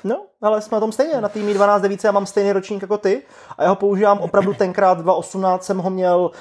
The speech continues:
nevím, druhý den, co vyšel a od té doby jsem ho začal používat, už se mnou procestoval pár států, mimo jiné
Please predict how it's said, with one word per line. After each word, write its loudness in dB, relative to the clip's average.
nevím, -2
druhý 2
den, 0
co -4
vyšel 0
a 0
od -2
té -10
doby -6
jsem -6
ho -4
začal -2
používat, -2
už -8
se -8
mnou -2
procestoval -2
pár 0
států, 0
mimo -6
jiné -2